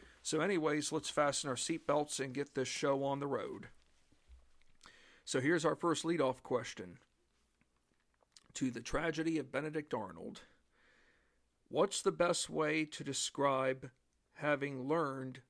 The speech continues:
about Benedict Arnold's defection from a national, or rather, I should say, a nationwide perspective? I, I personally don't believe there's one answer, but if I was alive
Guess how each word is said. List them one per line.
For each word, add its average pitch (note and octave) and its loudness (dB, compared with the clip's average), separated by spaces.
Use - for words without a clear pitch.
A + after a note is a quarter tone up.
about C3 -2
Benedict C3 -2
Arnold's B2+ 0
defection A2 -6
from B2+ -2
a B2 -2
national, C3 -2
or A#2 -2
rather, B2+ 0
I C3 0
should - -8
say, B2+ 0
a B2+ -8
nationwide B2 -2
perspective? - -8
I, E3 -6
I E3 4
personally G3+ 4
don't F3 2
believe D#3+ 4
there's B2+ 2
one C#3 -2
answer, C#3+ -2
but D3 4
if C#3+ 0
I D#3 4
was E3+ 2
alive C#3 0